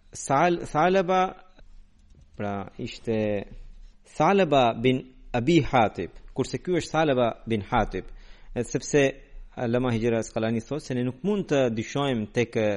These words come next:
sahabet e betejës së Bedrit, sepse i dërguari Allahu sallallahu alaihi wasallam ka dhënë lajmin e mirë për ta. Dhe ai gjithashtu shtoi duke i referuar Ibn Qalbi, e, që, i cili thotë që,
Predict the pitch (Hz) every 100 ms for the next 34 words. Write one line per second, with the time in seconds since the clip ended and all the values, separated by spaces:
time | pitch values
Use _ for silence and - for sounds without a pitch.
0 | - - 104 123 113 - 101 - - -
1 | 107 101 - 123 107 104 110 127 110 -
2 | - 113 110 113 120 175 165 139 165 139
3 | 131 - 151 127 123 135 139 139 127 123
4 | 151 131 113 - 92 - - - - -
5 | - 117 110 120 120 117 120 - - -
6 | - 127 120 123 113 127 - 120 117 113
7 | - - 113 110 113 110 104 117 113 107
8 | 104 110 104 101 117 104 101 101 104 -
9 | _ _ _ 101 101 101 98 92 _ _
10 | _ - 107 104 101 - - 113 123 110
11 | - 120 120 - 107